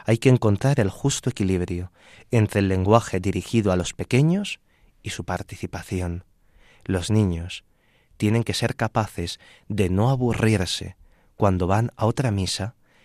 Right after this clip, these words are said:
que no sea la misa de niños, y tienen que saber participar también ellos en su justa medida, disfrutando de la celebración, porque un día ellos serán aquellos adultos que sigan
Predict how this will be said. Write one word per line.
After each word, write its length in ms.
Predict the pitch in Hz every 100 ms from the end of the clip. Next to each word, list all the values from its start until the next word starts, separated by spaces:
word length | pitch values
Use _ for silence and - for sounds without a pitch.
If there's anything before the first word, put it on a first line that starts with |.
| _ _
que 120 | 90
no 140 | 92
sea 240 | 107 113 117
la 120 | 92
misa 320 | 87 95 117
de 100 | 90
niños, 540 | 90 107 92 85 - - - - - -
y 100 | 107
tienen 300 | 127 147 147
que 160 | 113
saber 400 | - 92 95 87 - _ _ -
participar 640 | 92 92 - - 101 95
también 400 | - 90 90 113
ellos 440 | 117 151 180 190 - _ _ _
en 160 | - 95
su 120 | -
justa 360 | 90 127 - 135
medida, 480 | 117 104 90 82 - _ - _
disfrutando 760 | 98 98 - 87 90 120 139 135
de 120 | 101
la 100 | 87
celebración, 800 | - 87 82 87 - 92 87 87 - _ _ _ _ _ _
porque 400 | - 90 - 90 -
un 220 | 135 120
día 340 | 92 80 82 _ _ _ 107
ellos 260 | 117 127
serán 380 | - 90 82 82 - _ _
aquellos 480 | 101 113 123 135 107
adultos 600 | 101 101 95 - 87 - _ _ _
que 120 | 92
sigan 460 | - 110 123 135